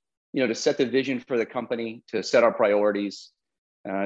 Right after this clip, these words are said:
to investigate and pursue technologies, uh, make sure our processes are tight and scalable,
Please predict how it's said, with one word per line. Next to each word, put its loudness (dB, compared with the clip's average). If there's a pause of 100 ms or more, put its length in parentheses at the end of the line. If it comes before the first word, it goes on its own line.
to -2
investigate 0
and -6
pursue 0
technologies, -2 (520)
uh, -10
make 0
sure 4
our 6
processes -2
are -2
tight -2 (200)
and -8
scalable, 2